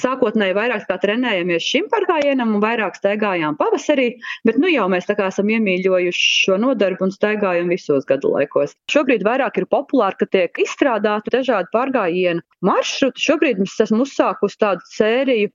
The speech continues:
Latvijas izaicinājumi, kur tiek piedāvāti dažādi maršruti visdažādākajās Latvijas vietās. Esam sākuši staigāt tos, tikko pavadījām burvīgu piekdienu sniegotā Baltonas mežā. Tā kā, kur iet, ir, Latvija ir tiešām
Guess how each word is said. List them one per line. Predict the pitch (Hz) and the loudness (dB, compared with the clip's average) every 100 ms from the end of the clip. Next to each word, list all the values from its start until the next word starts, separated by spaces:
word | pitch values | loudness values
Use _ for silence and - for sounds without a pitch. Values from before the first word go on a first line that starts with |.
| - | 0
Latvijas | 196 302 247 190 - | 0 2 2 2 0
izaicinājumi, | 349 392 294 233 254 240 226 202 202 202 214 - | 0 2 0 0 0 0 0 0 0 0 -2 -4
kur | - 190 180 - | 0 0 0 0
tiek | 196 180 - 180 170 | 0 0 0 0 2
piedāvāti | 226 247 202 180 175 170 170 | 0 0 0 0 0 -2 -2
dažādi | 202 233 190 170 | 0 0 -2 0
maršruti | 202 285 - 196 - | 0 0 -2 -2 0
visdažādākajās | 190 226 269 240 208 185 - 190 165 | 0 0 0 0 0 -2 0 -2 0
Latvijas | 214 302 - 160 - | -2 -2 -2 -2 0
vietās. | 339 440 294 254 - - | 0 0 0 -2 -6 -6
Esam | 180 190 175 | -4 -2 -2
sākuši | - 185 175 - - | -2 -2 -2 -4 -4
staigāt | - 175 165 143 | 0 0 -2 -2
tos, | 240 381 - | -2 0 -2
tikko | 262 196 - | -2 0 0
pavadījām | 202 190 180 165 165 | 0 0 0 0 -4
burvīgu | - 196 277 254 208 180 175 233 | -2 0 2 2 0 0 -2 0
piekdienu | 247 208 190 175 | 0 2 0 0
sniegotā | - 220 233 190 175 175 170 - - - - 165 | 0 0 2 0 0 -2 -2 -8 -20 -20 -8 -2
Baltonas | 185 320 349 285 247 - | 0 0 2 0 0 0
mežā. | 254 285 262 226 208 - _ - | 0 2 0 0 -2 -8 _ -4
Tā | 240 | -2
kā, | 240 | 0
kur | - 247 | 0 0
iet, | 330 370 | 0 0
ir, | 285 226 | -2 0
Latvija | 202 247 233 202 | -2 0 0 0
ir | 165 | 0
tiešām | 208 180 160 | -2 -2 -2